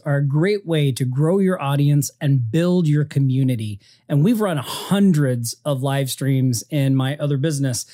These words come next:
And so on this episode of What's the Secret podcast,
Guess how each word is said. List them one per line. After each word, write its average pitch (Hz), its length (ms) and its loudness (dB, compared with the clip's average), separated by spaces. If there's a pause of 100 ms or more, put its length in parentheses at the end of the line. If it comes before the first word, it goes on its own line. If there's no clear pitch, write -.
(180)
And 151 80 0
so 156 100 0
on 151 100 4
this 233 220 0
episode 156 460 -2
of 135 80 0
What's 165 200 -2
the 160 100 0
Secret 147 340 -4
podcast, 131 560 -4